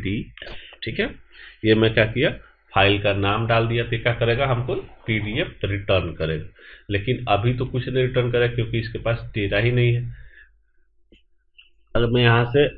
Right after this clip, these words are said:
simple सा, अगर मैं यहाँ पर आई टेक्स्ट शार्प को मैं यहाँ define करूँ, आई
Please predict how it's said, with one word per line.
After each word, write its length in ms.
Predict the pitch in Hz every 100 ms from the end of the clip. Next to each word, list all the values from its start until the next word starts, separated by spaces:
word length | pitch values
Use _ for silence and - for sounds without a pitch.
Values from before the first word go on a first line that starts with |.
| - _ _ _
simple 460 | - 135 123 139 139
सा, 140 | 151
अगर 460 | 151 - 117 107 120
मैं 360 | 113 104 113 -
यहाँ 320 | 104 113 113
पर 720 | 113 95 120 113 120 - - - - - _ - - - -
आई 180 | 107 127 123
टेक्स्ट 260 | 123 -
शार्प 380 | - 104 107 - - - -
को 80 |
मैं 140 | 113 110
यहाँ 220 | 101 101
define 420 | 98 - 85 90 85
करूँ, 220 | 76 78 - - - - - _ _ _ _ _ _ _ _ _ _ _ _ _ _ - - - - - - - 90
आई 200 | 87 92